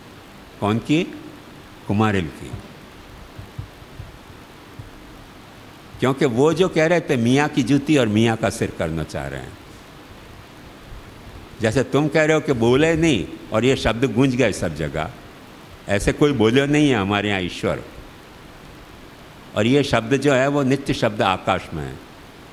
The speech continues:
और जबरदस्त वाको शास्त्रार्थ है। तो कुमारिल भट्टन के यहाँ जो है ये शाब्दी भावना नित्य है।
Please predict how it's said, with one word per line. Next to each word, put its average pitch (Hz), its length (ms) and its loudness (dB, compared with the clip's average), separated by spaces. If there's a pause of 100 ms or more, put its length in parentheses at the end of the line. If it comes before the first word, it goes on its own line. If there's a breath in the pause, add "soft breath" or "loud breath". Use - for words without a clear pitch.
(120)
और - 200 -4 (360)
जबरदस्त 156 540 0
वाको 117 400 0 (1000)
शास्त्रार्थ 87 640 -4
है। 62 60 -12 (1700)
तो 101 360 -2 (2750)
कुमारिल 135 380 2
भट्टन 131 400 0
के 143 140 -2
यहाँ 127 260 2
जो 117 180 0
है 98 400 2 (120)
ये 110 120 0
शाब्दी 92 480 0
भावना 95 460 -2
नित्य 101 400 -2
है। 64 260 -10